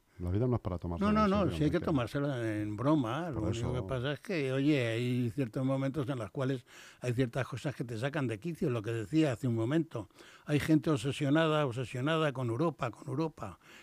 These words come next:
Speaker 2: Y a la hora de comparar precios, la gente... Eh, no, es que en Europa, es que en Europa, es que en Europa, eh, puede haber unos precios bastante más elevados y unos sueldos bastante más elevados que los que tenemos aquí,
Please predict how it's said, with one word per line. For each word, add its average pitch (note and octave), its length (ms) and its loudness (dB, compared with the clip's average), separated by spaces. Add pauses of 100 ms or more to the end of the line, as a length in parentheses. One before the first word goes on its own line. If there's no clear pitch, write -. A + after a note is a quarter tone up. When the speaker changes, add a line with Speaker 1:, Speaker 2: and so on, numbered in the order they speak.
(120)
Speaker 2:
Y B2 400 2
a G#2+ 100 -2
la A#2+ 140 0
hora D#3+ 120 4
de D3 80 2
comparar C3+ 480 4
precios, D#3 460 2
la B2 140 -2
gente... D3 420 2 (460)
Eh, B2 480 0 (340)
no, D#3+ 300 2
es D3 120 2
que E3 100 0
en D#3 80 8
Europa, D#3 460 4
es B2+ 80 -2
que D#3+ 100 -2
en D3 60 4
Europa, C#3 420 2
es A2+ 260 -6
que D#3 100 0
en D3 80 8
Europa, D#3 520 4 (360)
eh, C3 160 -2
puede C#3 300 6
haber D3 200 8
unos D3+ 240 10
precios D3+ 420 4
bastante C3+ 440 2
más A#2+ 180 2
elevados C3+ 760 4 (280)
y A#2+ 180 2
unos C3 280 8
sueldos B2+ 400 6
bastante B2+ 400 0
más C3 180 4
elevados C#3+ 480 4
que - 80 -2
los B2 140 -2
que A#2+ 100 -6
tenemos B2+ 400 0
aquí, C#3+ 400 2